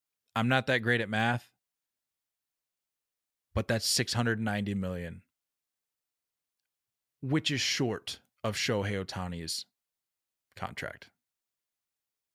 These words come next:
Aaron Judge and Bryce Harper combined, and Shohei's still on top.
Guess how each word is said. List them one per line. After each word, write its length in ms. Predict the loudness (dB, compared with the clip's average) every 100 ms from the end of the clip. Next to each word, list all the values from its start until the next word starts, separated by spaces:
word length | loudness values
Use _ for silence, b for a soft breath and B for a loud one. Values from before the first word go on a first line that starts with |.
| _ _ _ _ _ _ _ _ _ _ 4
Aaron 280 | 6 6
Judge 280 | 6 6 6
and 120 | 2
Bryce 280 | 4 4 4
Harper 200 | 2 2
combined, 880 | 0 0 2 2 2 2 0 -6 -20 _ _ _ _ _ _ _ _ _ _ _ _ _ _ _ _ _ _ _ _ _ _ _ _ _ 0
and 100 | 2
Shohei's 360 | 2 2 2 2
still 180 | -2
on 100 | -4
top. 260 | -8 -12 -14